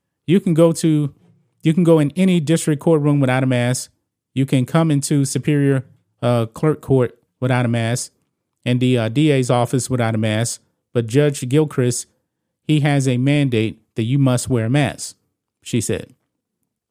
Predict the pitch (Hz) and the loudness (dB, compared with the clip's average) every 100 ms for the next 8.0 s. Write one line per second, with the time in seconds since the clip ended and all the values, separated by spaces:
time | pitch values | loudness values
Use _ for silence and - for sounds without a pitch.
0 | _ _ _ _ _ _ _ _ _ _ | _ _ _ _ _ _ _ _ _ _
1 | _ - 143 123 190 - - 117 196 208 | _ -2 0 2 0 -2 -4 2 2 2
2 | 180 180 151 135 127 127 127 123 123 113 | 2 2 4 2 -2 -2 0 0 -2 -6
3 | _ _ _ _ - 165 175 170 151 135 | _ _ _ _ -2 0 2 0 0 0
4 | 139 165 143 160 131 85 - - 123 127 | 2 0 0 -2 -2 -4 -12 -4 -2 0
5 | 156 147 - - 151 147 139 120 147 165 | 0 -2 -4 0 0 0 -4 -2 0 0
6 | 165 - 143 135 - - 180 - - 185 | -2 -2 0 0 -2 -4 -4 -2 0 2
7 | 185 - 147 117 185 185 185 185 175 | 0 0 -2 2 2 2 2 0 -2